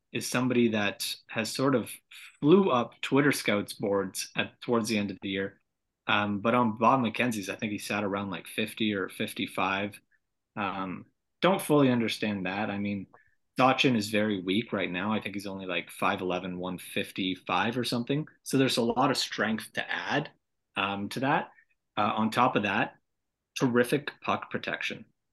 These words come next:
Like, he tries to do too much, and I hate that about him, uh, 'cause he really just, it's so infuriating when you're watching a kid open himself up for a golden opportunity and pretty much think, like, "One more deke. Come on, I can, I can do one more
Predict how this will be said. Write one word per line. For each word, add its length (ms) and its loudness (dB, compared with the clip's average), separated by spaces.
Like, 140 0
he 160 0
tries 380 2
to 80 0
do 180 2
too 240 -4
much, 480 -2
and 100 -4
I 140 -2
hate 400 -4
that 200 2
about 300 2
him, 200 0
uh, 240 2
'cause 180 -4
he 100 2
really 320 4
just, 420 -2
it's 200 0
so 160 6
infuriating 640 2
when 140 -4
you're 180 -4
watching 360 2
a 60 0
kid 420 -2
open 320 0
himself 460 -2
up 160 -4
for 140 -4
a 100 -6
golden 320 -2
opportunity 720 -4
and 160 -8
pretty 180 -4
much 240 -6
think, 220 -6
like, 160 -6
"One 180 0
more 180 -2
deke. 360 -12
Come 120 0
on, 120 -2
I 100 0
can, 180 2
I 100 2
can 160 0
do 140 4
one 340 2
more 380 0